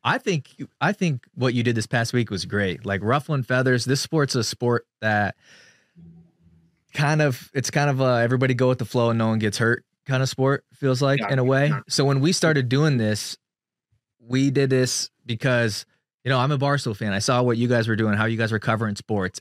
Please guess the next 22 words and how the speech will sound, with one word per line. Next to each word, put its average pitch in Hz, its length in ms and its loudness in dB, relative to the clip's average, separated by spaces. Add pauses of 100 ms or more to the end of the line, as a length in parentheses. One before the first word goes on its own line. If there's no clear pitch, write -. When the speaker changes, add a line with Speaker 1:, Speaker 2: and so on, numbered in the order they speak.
Speaker 1:
And 104 200 0
my 127 160 2
opinion 147 320 -2
at 123 100 -2
the 120 60 -2
time 120 260 0
was 104 120 -2
you 110 80 0
guys 110 220 -2
were 107 80 -2
probably 110 280 0
never 101 240 2
gonna 98 220 0
go 98 220 0
and 92 120 -2
do 98 340 0 (360)
wrestling 120 400 -2
content. 131 520 -2
So 117 100 0
I 113 60 2
was 117 100 -2
like, 110 220 0